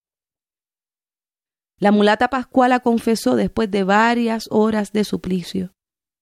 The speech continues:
Admitió que propinaba sus polvos a mancebos decaídos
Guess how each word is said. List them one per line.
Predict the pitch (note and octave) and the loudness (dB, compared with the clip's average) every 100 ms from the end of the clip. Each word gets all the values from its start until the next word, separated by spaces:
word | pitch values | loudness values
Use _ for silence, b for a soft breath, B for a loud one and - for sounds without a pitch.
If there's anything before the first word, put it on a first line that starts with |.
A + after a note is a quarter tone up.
| _ _ _ _ _ _ | _ _ _ _ _ _
Admitió | G3+ G3 G#3+ - A#3+ B3+ | 0 2 0 2 0 2
que | B3+ | 0
propinaba | A#3 A3 A3 G#3 A3+ | -2 -2 -2 0 0
sus | A3 A3+ | -2 -8
polvos | - A#3+ B3+ A#3+ A#3 | -2 2 2 2 0
a | A3+ | -2
mancebos | G3 F3+ F3+ - A#3 A#3 G3 | -2 -4 -4 0 0 0 -2
decaídos | G3+ G3+ G#3 B3 G3 F#3 - | -4 -2 2 2 2 -2 -4